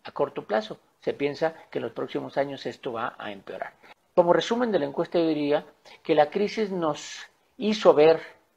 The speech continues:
el problema en el que estamos metidos con la contaminación del aire,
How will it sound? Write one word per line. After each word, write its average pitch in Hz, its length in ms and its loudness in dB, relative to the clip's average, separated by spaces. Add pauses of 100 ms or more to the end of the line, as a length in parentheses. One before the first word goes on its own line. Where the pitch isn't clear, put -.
(160)
el 117 140 -8
problema 139 420 -2
en 139 60 -4
el 117 60 -10
que - 80 -18
estamos 139 280 -2
metidos 127 400 -6
con 120 120 -6
la 120 80 -8
contaminación 123 680 -6
del 175 120 0
aire, 185 300 2